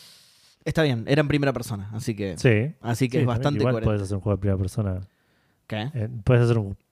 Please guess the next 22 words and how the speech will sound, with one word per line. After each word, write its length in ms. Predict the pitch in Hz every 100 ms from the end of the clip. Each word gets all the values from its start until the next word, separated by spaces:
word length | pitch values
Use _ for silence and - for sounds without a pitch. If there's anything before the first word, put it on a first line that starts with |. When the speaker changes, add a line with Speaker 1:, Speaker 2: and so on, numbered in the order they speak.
| -
Speaker 2:
juego 180 | - 113
en 60 |
primera 200 | 101 104
persona 340 | 95 - 113 98
en 120 | 90
V 120 | 90 98
R, 340 | 95 92 90
no 260 | 95 101 107
V 100 | 101 113
R, 180 | 101
digamos, 300 | 95 92 90 110
en, 140 | 95 _ _ - -
en 80 | 135
Speaker 1:
No, 300 | 139 - 165
Speaker 2:
R. 40 |
Speaker 1:
no, 140 | 170 175
ya 160 | 156
sé, 200 | 139 175
pero 280 | 131 120 113
que 140 | 120
digo 280 | 117 139 135
que 260 | 117 104